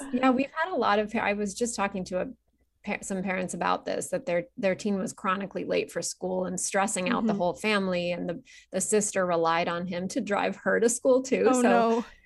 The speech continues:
Speaker 1: ev-, you know, and no one could get him out of bed in the morning. And it's, you know, so you can, you can do things like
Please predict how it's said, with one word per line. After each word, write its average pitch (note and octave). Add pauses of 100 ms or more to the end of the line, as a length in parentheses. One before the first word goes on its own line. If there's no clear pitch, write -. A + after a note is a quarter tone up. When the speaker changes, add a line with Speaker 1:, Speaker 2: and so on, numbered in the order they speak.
(120)
Speaker 1:
ev-, G3+
you G#3+
know, G#3
and G3+
no G3
one G#3
could G3+
get F#3
him F#3
out F#3
of E3+
bed F#3
in F#3
the F3
morning. F3+
And F#3
it's, -
you G#3+
know, F#3+ (240)
so -
you A#3+
can, D4+
you B3+
can C#4
do G3+
things F#3+
like -